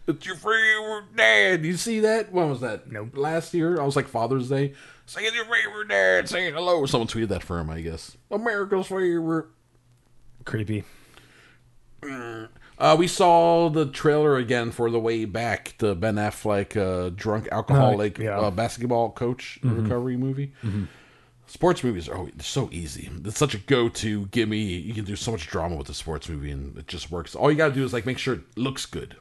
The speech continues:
Speaker 2: Mm-hmm.
Speaker 1: Throw some, a little bit of talent, make it look good, a story that makes sense, and you, you're gonna make some money.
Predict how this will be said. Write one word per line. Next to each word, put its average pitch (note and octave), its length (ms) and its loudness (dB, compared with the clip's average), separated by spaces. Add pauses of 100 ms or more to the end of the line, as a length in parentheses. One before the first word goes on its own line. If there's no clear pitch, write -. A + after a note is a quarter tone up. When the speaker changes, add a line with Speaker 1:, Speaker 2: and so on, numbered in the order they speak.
Speaker 2:
Mm-hmm. A#2+ 200 2 (640)
Speaker 1:
Throw D#3+ 160 2
some, E3 200 0
a C#3+ 40 -10
little E3+ 160 4
bit E3 100 0
of C3+ 80 -2
talent, G2 380 -4
make B2+ 120 -4
it C#3+ 100 -4
look D3 300 0
good, B2 420 4 (760)
a F#2+ 80 -6
story D#3 240 4
that C3+ 100 4
makes C3 220 -2
sense, A#2+ 380 -2
and G2 180 -6
you, B2+ 60 -4
you're C3 360 -6
gonna D3+ 120 -2
make E3 160 -6
some E2 180 -12
money. A#2 220 -12